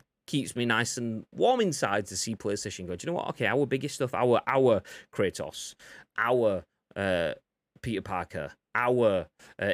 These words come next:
Aloy from Horizon Zero Dawn, we're gonna move those over to P C, which is not our playground." So that's, that's, that is only a good move, in my opinion. And ninety-three percent positive,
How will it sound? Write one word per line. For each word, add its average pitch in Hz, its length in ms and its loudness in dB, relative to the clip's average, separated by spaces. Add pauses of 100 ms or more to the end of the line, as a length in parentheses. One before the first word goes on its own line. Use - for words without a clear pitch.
Aloy 98 420 0
from 92 220 -10
Horizon 92 680 -6
Zero 90 300 -6
Dawn, 78 300 -10 (280)
we're 156 80 -4
gonna 170 160 0
move 147 240 -2
those 113 320 2
over 101 220 0
to 101 100 -14
P 92 180 -14
C, 80 360 -12
which 85 200 -10
is 87 140 -10
not 101 340 -4
our 82 220 -12
playground." 73 540 -14
So 101 260 -4
that's, 139 320 -2
that's, - 280 -2 (400)
that 143 260 0
is 123 100 2
only 107 240 2
a 95 60 0
good 87 200 -6
move, 76 400 -16
in - 80 -16
my 76 140 -12
opinion. 73 340 -14
And 90 160 -8
ninety-three 131 360 -2
percent 135 280 -4
positive, 165 400 -8